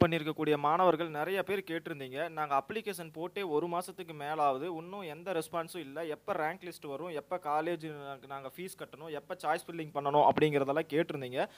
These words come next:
So, உங்களுக்கான அப்டேட் தான் இது. அதாவது, உங்களுக்கு வந்து பார்த்தோம்னா, அஞ்சு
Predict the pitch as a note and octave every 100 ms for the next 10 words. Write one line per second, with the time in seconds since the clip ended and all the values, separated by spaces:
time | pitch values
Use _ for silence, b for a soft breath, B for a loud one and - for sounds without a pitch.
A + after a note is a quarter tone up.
0 | b b - F#3+ F3+ A3 A#3 A#3 A3+ A3
1 | D#3+ E3 G3+ F#3 F3+ F3 C#3+ F3+ - D3
2 | E3 G#3 G#3+ G3 F#2+ E3 F3 F3 E3 D#3+
3 | F3 A3+ E3+ D#3+ D3 D#3 - C3+ C#3+ G3
4 | A3 F#3+ A#3